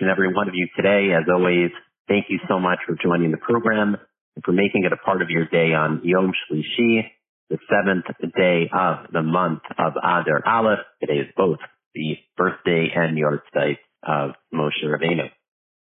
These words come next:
Thank you to our incredible and generous sponsors for their continued support, in particular the Schwartz family, in whose names are prominently listed in the O U Daily email. To sponsor future programs,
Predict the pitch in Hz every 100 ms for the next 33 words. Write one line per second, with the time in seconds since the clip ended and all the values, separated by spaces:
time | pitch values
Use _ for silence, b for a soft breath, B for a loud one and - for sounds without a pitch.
0 | _ _ _ _ _ 139 143 147 156 151
1 | 139 127 143 127 131 123 127 123 113 127
2 | 123 123 151 - 101 92 - 90 - 101
3 | 98 - - - 120 123 117 80 85 -
4 | 87 107 95 98 85 - 98 101 - -
5 | 98 98 98 95 80 73 69 80 80 76
6 | 78 - 92 95 95 82 85 78 85 101
7 | 101 80 71 69 _ _ _ - 80 78
8 | 78 76 78 78 76 73 80 82 71 64
9 | - _ _ _ _ - 113 120 117 113
10 | 117 - 113 107 - 113 107 110 107